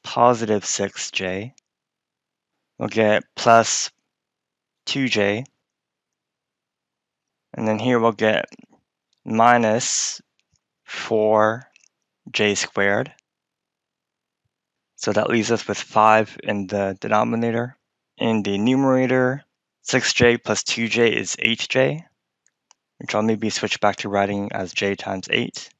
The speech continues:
And then j squared is negative one, so minus four j squared is actually plus four. And then negative three plus four gives us one. So in general, for complex division,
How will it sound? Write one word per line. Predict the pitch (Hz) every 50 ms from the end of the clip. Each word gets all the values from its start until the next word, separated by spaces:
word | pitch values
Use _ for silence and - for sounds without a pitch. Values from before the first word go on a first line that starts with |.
| _ _ _ _ _
And | - 110 107 101
then | 107 107 101 104 104 104 104 104 104 101 104 110 - _ _ _ _ _ _ _ _ -
j | 120 120 123 127
squared | 120 - - 131 127 127 127
is | 120 110 -
negative | - 110 110 110 117 113 113 101 -
one, | - 113 110 110 110 120 139 151 - _ _ _ _ _ _ _
so | - - 110
minus | 107 110 110 113 120 120 120 - -
four | - - 110 107 104 98
j | - 107 104 101
squared | 95 - - - 104 104 104 104 104 101 - - - _ _ _ -
is | - 101 101
actually | 104 101 98 - - - 107 101 98 95 - _
plus | - - 123 123 123 117 - - - -
four. | - - - 104 101 95 98 101 110 123 - _ _ _ _ _ _ _ _ _ _ _ _ _ _ _ -
And | - 113 110
then | 110 110 110
negative | 113 110 104 113 110 110 101
three | - - 101 104
plus | 98 - - 120 113 107 -
four | - - 101 101 101 98
gives | 95 95 101 98 90 -
us | 98 95 90 - - _ _ _ _ _ _ _ _ _ _ _ -
one. | - - 58 55 - - - - _ _ _ _ _ _ _ _ _ _ _ -
So | - - 110
in | 107
general, | 107 117 117 123 123 127 127
for | - - 123 113 107 104 107 104
complex | - - - 117 - - 117 107 - -
division, | - 107 98 101 104 101 104 123 131 135 139 135